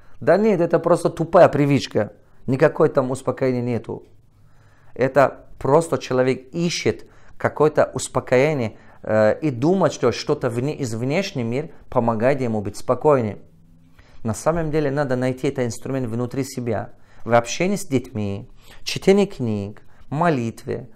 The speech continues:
занятия спортом и так далее. Ты тоже сами успокоение найдешь. И самое главное, тот полезнее, чем с курения сигарет.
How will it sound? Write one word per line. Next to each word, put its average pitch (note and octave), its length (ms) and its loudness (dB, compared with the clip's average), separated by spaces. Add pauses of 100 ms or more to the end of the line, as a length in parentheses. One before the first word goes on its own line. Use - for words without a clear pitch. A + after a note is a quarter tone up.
(100)
занятия A#2 400 -2
спортом A2+ 680 0
и A2 60 -12
так C#3+ 200 -2
далее. B2 260 0 (240)
Ты A#2+ 80 -6
тоже C3 280 -2
сами D#3 280 -4
успокоение D3 480 -4
найдешь. D3+ 560 -2 (840)
И C#3 100 -2
самое C#3 340 0
главное, A2 280 -2
тот - 380 -4
полезнее, A#2 600 -2
чем A2+ 300 -8 (220)
с - 140 -14
курения A2 420 -2
сигарет. G2 520 -8